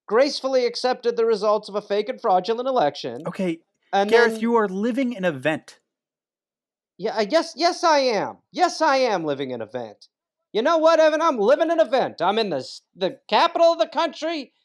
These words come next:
Speaker 1: and I'm living an
Speaker 2: Okay.
Speaker 1: event.
Speaker 2: Well,
Speaker 1: Okay? What's the, what's
Speaker 2: I
Speaker 1: the
Speaker 2: don't
Speaker 1: point?
Speaker 2: think
Speaker 1: What
Speaker 2: that,
Speaker 1: is
Speaker 2: that
Speaker 1: the
Speaker 2: breaking
Speaker 1: point?
Speaker 2: into the country's Congress and living an event fits w-, exactly with what you're saying is being gracious.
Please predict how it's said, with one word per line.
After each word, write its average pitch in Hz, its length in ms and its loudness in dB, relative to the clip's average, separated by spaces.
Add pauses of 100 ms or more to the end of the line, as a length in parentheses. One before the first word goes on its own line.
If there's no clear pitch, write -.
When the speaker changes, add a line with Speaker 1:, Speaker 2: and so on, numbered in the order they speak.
(120)
Speaker 1:
and 170 100 2
I'm 170 100 0
living 269 320 2
an 330 80 -2
Speaker 2:
Okay. 320 120 4
Speaker 1:
event. 180 300 -2 (220)
Speaker 2:
Well, 151 140 -2
Speaker 1:
Okay? 247 360 0
What's 208 340 -2
the, 311 180 0
what's 202 200 -2
Speaker 2:
I 131 100 -2
Speaker 1:
the 147 60 -4
Speaker 2:
don't - 220 -2
Speaker 1:
point? 143 160 -4
Speaker 2:
think - 360 -10 (100)
Speaker 1:
What 190 160 0
Speaker 2:
that, 277 60 2
Speaker 1:
is 220 80 -8
Speaker 2:
that 131 80 -4
Speaker 1:
the 110 40 -10
Speaker 2:
breaking 151 280 -2
Speaker 1:
point? 151 100 -6
Speaker 2:
into 127 120 -6
the 131 60 -10
country's 131 360 -12
Congress 139 600 -4
and 123 140 -10
living 147 340 -4
an 127 80 -4
event 131 320 -4
fits 262 340 -2
w-, 190 300 -14
exactly 190 440 -2
with 165 140 -2
what 190 80 -4
you're 170 100 -8
saying 170 220 -6
is 123 100 -6
being 151 400 -6
gracious. 147 600 -4